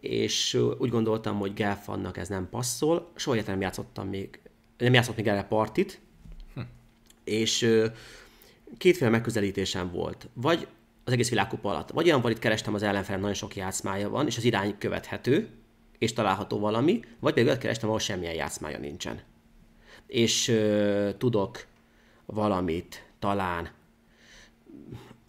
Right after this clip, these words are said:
Speaker 1: idegen vizekre evezni vele. Gelfannál bíztam abba, hogy mivel rutinja hatalmas, ismert struktúrában jobban megoldja, mint egy ilyen, ö, szokatlanba. Jó, gyenge pontja a sztorinak az, hogy gyerekkorában ezeket ő láthatta.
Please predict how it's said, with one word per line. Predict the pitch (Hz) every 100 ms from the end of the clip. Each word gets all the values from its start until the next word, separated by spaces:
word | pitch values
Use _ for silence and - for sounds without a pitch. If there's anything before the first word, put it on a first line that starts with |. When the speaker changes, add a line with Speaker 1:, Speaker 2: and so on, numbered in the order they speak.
| _
Speaker 1:
idegen | 175 165 135
vizekre | 135 120 113 110
evezni | 127 151 156 175 160
vele. | 165 190 196 - - - - -
Gelfannál | 135 147 147 139 131 131
bíztam | 139 127 113
abba, | 113 117
hogy | 113 110 107 - _ _ _ _ -
mivel | 117 117
rutinja | 120 131 113
hatalmas, | 107 123 107 98 104 113
ismert | 123 120 104
struktúrában | - 120 117 110 107 110
jobban | 104 98
megoldja, | 101 127 143 139 147 151 - -
mint | 117 110
egy | 107 101
ilyen, | 101 95 98
ö, | 98 95
szokatlanba. | - 101 95 95 92 90 76 - _ -
Jó, |
gyenge | 131 165 131
pontja | 123 123 120
a |
sztorinak | 139 123 110
az, | 120
hogy | 123
gyerekkorában | 117 113 120 110 110
ezeket | 107 120
ő | 98
láthatta. | - - - - -